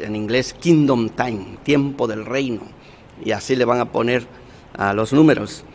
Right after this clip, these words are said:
Y algunas otras le ponen, ah, simple y sencillamente el domingo número tal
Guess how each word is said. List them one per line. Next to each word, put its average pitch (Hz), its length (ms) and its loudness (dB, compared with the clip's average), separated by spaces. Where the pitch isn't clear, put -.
Y 131 480 6
algunas 147 500 4
otras - 640 0
le 120 200 0
ponen, 143 640 2
ah, 95 500 -10
simple 135 360 -2
y 127 40 -2
sencillamente 127 720 -2
el 127 160 -4
domingo 120 480 0
número 120 360 -2
tal 143 360 0